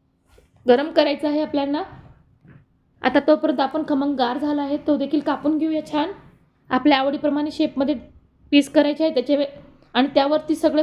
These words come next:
फोडणीचं पाणी टाकायचं आहे. तुम्हाला आता फोडणीचं पाणी जास्त दिसत असेल, पण पाच मिनिटात ते पाणी खाली झिरपून जाईल, त्याच्याने खमंग छान जाळीदार तयार होईल. बघा,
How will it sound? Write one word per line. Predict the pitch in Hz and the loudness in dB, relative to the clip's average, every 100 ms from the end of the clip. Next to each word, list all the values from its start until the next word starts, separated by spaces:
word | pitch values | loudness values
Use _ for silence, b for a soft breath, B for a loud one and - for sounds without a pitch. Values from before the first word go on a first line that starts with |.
| 311 | 2
फोडणीचं | 302 269 285 330 | 0 0 -2 -2
पाणी | 302 285 | -2 -2
टाकायचं | 277 277 277 277 285 | -4 -2 -2 0 0
आहे. | 277 359 - b b - | -2 -4 -8 b b -2
तुम्हाला | 285 302 | 0 0
आता | 277 277 330 | -4 0 0
फोडणीचं | 320 285 269 320 | 2 0 0 -2
पाणी | 269 269 294 | -2 -2 -2
जास्त | 277 277 | -4 -2
दिसत | 277 285 294 | -2 -2 -4
असेल, | 269 277 349 - b b b | 2 2 2 -6 b b b
पण | 277 | -4
पाच | 285 269 262 339 | 0 0 0 -2
मिनिटात | 330 302 302 | -2 -2 0
ते | 330 | -2
पाणी | 302 302 339 - _ _ _ - | -2 -4 -6 -14 _ _ _ -2
खाली | 269 269 | 0 2
झिरपून | 330 - 302 269 | 0 0 0 2
जाईल, | 262 330 - - | 0 -2 -8 -20
त्याच्याने | _ 226 254 277 320 | _ -2 2 2 2
खमंग | 277 277 294 - | -2 -2 -2 -2
छान | 277 320 302 - _ - 226 | -4 -2 -6 -10 _ -4 0
जाळीदार | 233 254 285 302 339 | 0 0 -2 -2 -2
तयार | 320 285 | -2 -2
होईल. | 247 240 277 - - _ _ _ _ _ _ _ _ _ _ _ _ _ _ _ _ _ _ _ _ _ - | -2 -4 -4 -10 -20 _ _ _ _ _ _ _ _ _ _ _ _ _ _ _ _ _ _ _ _ _ 2
बघा, | 233 233 285 | 2 2 -4